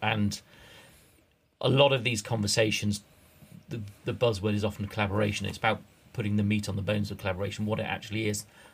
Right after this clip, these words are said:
and that's about investing the time to understand what we do as a manufacturer, who we employ, why we employ them, and what our challenges are. And from our perspective, it's understanding what you as an organisation can provide.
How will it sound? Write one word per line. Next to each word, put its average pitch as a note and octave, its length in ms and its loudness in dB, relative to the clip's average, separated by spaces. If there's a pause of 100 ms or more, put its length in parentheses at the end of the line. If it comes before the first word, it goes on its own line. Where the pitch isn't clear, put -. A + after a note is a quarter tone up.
(140)
and A2+ 100 -2
that's A#2 180 -2
about A2+ 220 2
investing G#2 400 -2
the F#2+ 80 -6
time B2 720 2 (340)
to - 100 0
understand G#2+ 480 2
what G#2 200 -2
we A2 160 -2
do G#2 160 0
as G#2 100 -2
a G#2 40 -2
manufacturer, G2+ 840 4 (320)
who A#2+ 160 4
we G#2+ 160 8
employ, G2+ 640 6 (400)
why A2+ 300 6
we G#2+ 140 6
employ G#2 360 4
them, G2+ 320 4 (320)
and G#2+ 180 4
what G2+ 140 8
our G2 120 4
challenges G2+ 520 2
are. F#2+ 240 2 (240)
And A#2 160 4
from A#2+ 140 4
our D3 120 6
perspective, - 540 -2
it's A2+ 160 4
understanding G#2+ 760 6 (380)
what G2+ 240 4
you G#2+ 260 6
as G2 100 6
an G2+ 80 4
organisation G2+ 600 4
can F2+ 120 0
provide. G2 560 2